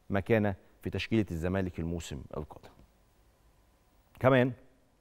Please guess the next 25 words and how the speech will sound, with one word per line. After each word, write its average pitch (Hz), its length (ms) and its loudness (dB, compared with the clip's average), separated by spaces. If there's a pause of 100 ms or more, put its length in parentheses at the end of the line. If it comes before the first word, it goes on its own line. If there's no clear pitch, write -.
(580)
الزمالك 120 680 4
نفس 139 220 0
القصة - 280 -4
بتاعت 113 400 2 (880)
عمرو 135 300 4
السيسي 170 280 2
ولكن 151 240 6
بشكل 139 280 0
آخر، - 420 0 (520)
يعني 90 180 -4
عمرو 139 220 2
السيسي 190 460 -2 (240)
ملوش 190 800 0 (120)
تواجد 143 300 8
في - 120 -12
التشكيلة 101 420 -8
خلاص - 540 -14
وأموره 110 280 0
صعبة 98 320 2
جدًا. 60 300 -10 (960)
محمد 196 240 6
عبد 185 140 8
الغني 180 300 4
من 180 60 0
اللعيبة 156 540 4